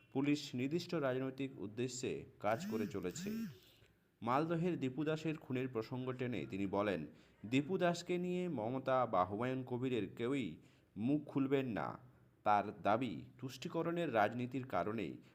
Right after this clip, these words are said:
রাজ্যের অপরাধীরা সাহস বাড়াচ্ছে। আগামী নির্বাচনে পদ্ম শিবিরকে জেতানোর ডাক দিয়ে তিনি বলেন, "এবার বিজেপিকে ক্ষমতায় আনুন, এই সব অশান্তি আর অরাজকতা চিরতরে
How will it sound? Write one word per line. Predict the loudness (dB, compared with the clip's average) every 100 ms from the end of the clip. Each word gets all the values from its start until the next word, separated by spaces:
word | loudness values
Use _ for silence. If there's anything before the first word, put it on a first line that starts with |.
| _
রাজ্যের | 0 2 2 2 0 2
অপরাধীরা | 0 0 -2 0 0 0 0 -4 -12
সাহস | 0 2 4 2 -4 -10 -16 -4
বাড়াচ্ছে। | 2 2 0 -6 -12 -12 -16 -20 -6
আগামী | 2 4 4 0 -2 -4
নির্বাচনে | 0 2 4 2 2 -2 -4 0
পদ্ম | -2 0 -2
শিবিরকে | -2 -2 -2 -4 -4 -2
জেতানোর | 0 2 0 0
ডাক | 4 4 2 -4
দিয়ে | -2 -2 -4
তিনি | -6 -2
বলেন, | 2 2 2 -2 -10 -20 -20 _
"এবার | 6 6 6
বিজেপিকে | 2 -2 -4 -6 -6
ক্ষমতায় | -4 0 0 2 2 4
আনুন, | 2 0 -4 -8 -14 -20 _ 2
এই | 4 4
সব | 2 -2 0
অশান্তি | 0 0 -2 0 0 2
আর | 2
অরাজকতা | 4 4 2 2 -2 -2 -4
চিরতরে | -2 -2 0 0 0